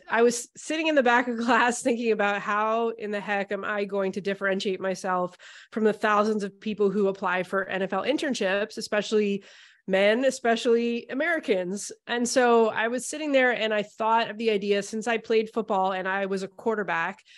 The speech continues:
uh, I sent a picture of myself in my full tackle football uniform,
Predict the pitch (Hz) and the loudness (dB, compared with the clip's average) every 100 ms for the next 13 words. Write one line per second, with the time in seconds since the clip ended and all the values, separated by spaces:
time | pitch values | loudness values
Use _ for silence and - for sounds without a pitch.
0 | - _ - 190 185 202 190 262 254 254 | -20 _ -2 0 2 0 -2 0 0 -2
1 | 269 269 254 233 208 208 196 208 202 202 | -2 -2 0 0 0 -2 -2 -4 -2 -2
2 | 196 185 185 208 208 196 202 190 202 190 | -2 -4 -4 -6 -4 -6 -6 -6 -4 -2
3 | 185 180 180 190 175 180 175 | -2 -4 -4 -4 -2 -2 -4